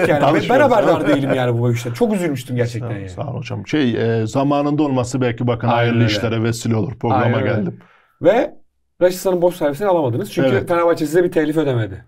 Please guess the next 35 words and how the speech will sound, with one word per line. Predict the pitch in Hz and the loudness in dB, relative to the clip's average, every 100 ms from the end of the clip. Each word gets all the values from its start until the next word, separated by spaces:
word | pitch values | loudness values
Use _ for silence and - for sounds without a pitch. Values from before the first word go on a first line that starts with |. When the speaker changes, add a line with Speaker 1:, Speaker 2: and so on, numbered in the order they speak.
| _ _ | _ _
Speaker 2:
Evet, | 123 101 - | -2 -2 -4
ondan | - 123 131 | -4 0 0
Speaker 1:
Evet. | 123 | 0
Speaker 2:
dolayı | 120 127 123 | 0 2 2
alamadım. | 120 117 107 120 | 0 -2 -2 -2
Bir | 151 | 0
de | 156 | 2
Speaker 1:
Aynen. | 165 - | 0 0
Speaker 2:
yani | 139 131 120 | -4 -4 -2
bek | 151 151 | -4 -4
kovalama | 151 143 143 147 147 | -4 -2 -2 -2 -2
falan | 147 147 | -2 -4
kalmadı | 127 143 131 135 139 135 | -2 -2 0 0 0 0
bu | |
işler. | 151 - - - | -2 -2 -2 -2
<laughs> | - - 170 - - - - - - - - - - - - - - - - _ - - - - - - - - | -2 -6 -10 -6 -6 -4 -6 -4 -6 -6 -8 -8 -10 -12 -8 -8 -6 -10 -10 _ -12 -12 -14 -16 -16 -14 -8 -4
Speaker 1:
Ya | 147 | -4
tercih | 143 147 156 170 | -2 0 2 4
olarak | 180 196 208 | 6 4 4
da | 165 | 4
almadınız. | 156 160 147 131 127 | 4 4 0 0 2
Speaker 2:
<laughs> | 131 | 2
Evet, | 135 120 117 | 2 0 0
evet. | 110 104 - | -2 -4 -6
Ya. | 151 120 _ _ - | -12 -12 _ _ -2
Abi | 147 214 143 | 0 2 2
bana | 151 185 | 2 2
şey | - 202 | 0 0
oluyor | 196 120 | 2 2
bazen, | 110 110 104 | 2 0 -2
şimdi | - 101 | -4 -4
taraftarsın | 120 131 127 156 135 - | -2 -2 -2 -4 -4 -4
ya, | 143 92 | -4 0
bazı | 127 170 151 | 0 0 -2
çok | - 160 | -6 -8